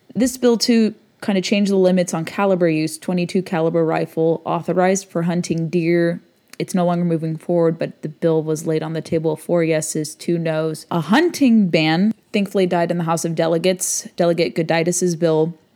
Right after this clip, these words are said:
hunting with steel jaw traps prohibition penalty. Bill was passed by indefinitely, four yeses, two nos.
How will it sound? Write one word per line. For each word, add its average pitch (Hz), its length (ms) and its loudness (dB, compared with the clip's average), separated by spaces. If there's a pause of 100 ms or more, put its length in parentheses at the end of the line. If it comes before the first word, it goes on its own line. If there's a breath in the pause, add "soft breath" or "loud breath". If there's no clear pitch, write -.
(340)
hunting 202 260 2
with 180 140 0
steel 175 220 2
jaw 175 220 0
traps 160 360 -4
prohibition 160 640 0
penalty. 165 580 0 (720 loud breath)
Bill 185 200 6
was 175 120 2
passed 165 280 -2
by 160 100 0
indefinitely, 156 420 -2
four 160 240 2
yeses, 156 380 0
two 160 180 -4
nos. 160 560 2